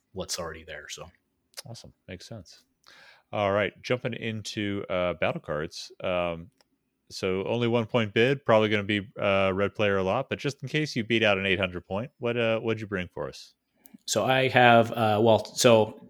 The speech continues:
Speaker 1: again, disclaimer, I don't own, uh,
Speaker 2: <laughs>
Speaker 1: anything else.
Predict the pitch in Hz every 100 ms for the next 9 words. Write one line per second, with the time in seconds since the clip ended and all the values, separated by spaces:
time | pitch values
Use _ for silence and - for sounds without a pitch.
0 | - 123 123 117 - 131 123 110 110 113
1 | 113 113 113 113 110 - 117 107 110 113
2 | 117 110 107 110 98 - -